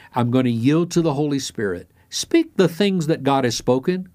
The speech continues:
I, listen, you can never go wrong by speaking God's word. Uh, we don't need to go around speaking what we think. We don't need to,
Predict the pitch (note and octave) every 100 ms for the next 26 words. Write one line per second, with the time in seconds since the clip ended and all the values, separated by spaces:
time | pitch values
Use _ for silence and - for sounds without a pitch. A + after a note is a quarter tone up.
0 | _ - B2 F#3 D3 D3 D3+ B2+ D#3+ G3+
1 | F#3+ G3 F3+ E3 F3 C#3 A#2 A2+ - E3
2 | D#3 D3+ C3+ C3+ B2 A#2+ A#2 F2+ E2+ -
3 | - - - - B2 A#2 B2+ F#3 G3+ F3+
4 | G#3 F3+ F#3 E3+ D#3 D3+ C#3+ - - E3
5 | D#3+ C3+ C#3+ C3+ B2+ - G#2+ F#2+ - C#3
6 | E3 E3+ F#3+ F3+ F#3+